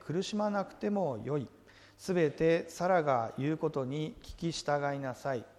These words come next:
あなたの子孫はイサクによって伝えられる。しかし、あの女の息子も一つの国民の父とする。彼もあなたの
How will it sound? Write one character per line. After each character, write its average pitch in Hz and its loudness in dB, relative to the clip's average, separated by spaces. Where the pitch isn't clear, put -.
あ 139 2
な 170 6
た 160 4
の 139 0
子 - -6
孫 131 -2
は 143 2
イ 151 -4
サ 175 2
ク 156 -2
に 131 -4
よ 123 -2
っ - -6
て 165 0
伝 131 0
え - -4
ら 120 -4
れ 117 -4
る。 107 -6
し - -10
か 151 4
し、 165 -2
あ 131 0
の 160 2
女 175 0
の 160 0
息 147 -6
子 151 -2
も 165 0
一 - 0
つ 190 -8
の 127 -2
国 170 -4
民 165 -2
の 160 2
父 - -12
と 202 0
す - -10
る。 110 -6
彼 156 2
も 151 -2
あ 123 -6
な 147 -2
た 127 -4
の 143 -4